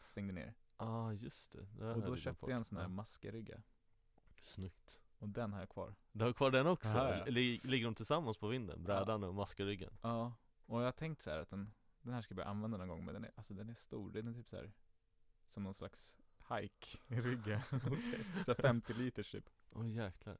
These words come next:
Speaker 2: Ja. Ja, det är mycket. Helt klart. Men vad, vad hände sen? Du började skata.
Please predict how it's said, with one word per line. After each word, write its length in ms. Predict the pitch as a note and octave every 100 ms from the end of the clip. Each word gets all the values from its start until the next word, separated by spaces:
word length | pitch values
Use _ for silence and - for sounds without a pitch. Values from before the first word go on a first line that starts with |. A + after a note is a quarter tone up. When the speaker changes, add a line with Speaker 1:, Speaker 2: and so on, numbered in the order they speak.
| -
Speaker 2:
Ja. 240 | F#2+ G2 G#2+ -
Ja, 100 | -
det 100 | G2+
är 160 | G#2 G2
mycket. 380 | F2 - - - - -
Helt 160 | F2+ -
klart. 260 | D2 - - - - -
Men 160 | - C3
vad, 200 | C#3 A2
vad 140 | C#3
hände 200 | D3+ C#3+
sen? 200 | C3+ A#2 F2+
Du 60 |
började 260 | G2 A2+ G#2+
skata. 640 | - A2+ G#2 - G#2+ A2